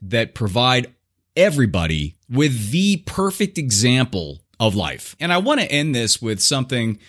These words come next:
that I always <laughs> seem to come back on because I think it's so important, and I think she's a perfect example of this.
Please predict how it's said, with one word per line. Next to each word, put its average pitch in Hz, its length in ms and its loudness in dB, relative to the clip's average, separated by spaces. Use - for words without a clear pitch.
that 123 160 -2
I 123 280 2
always 147 560 2
<laughs> - 0 -
seem 139 240 4
to 135 80 2
come 123 300 2
back 120 320 0
on 98 380 0
because 147 240 0
I 156 60 0
think 170 200 -4
it's 151 120 -2
so 165 200 2
important, 135 480 -2
and 117 160 -2
I 120 60 0
think 139 260 -2
she's - 240 0
a 135 40 0
perfect 135 520 -2
example 107 680 0
of 110 200 -2
this. 78 380 -4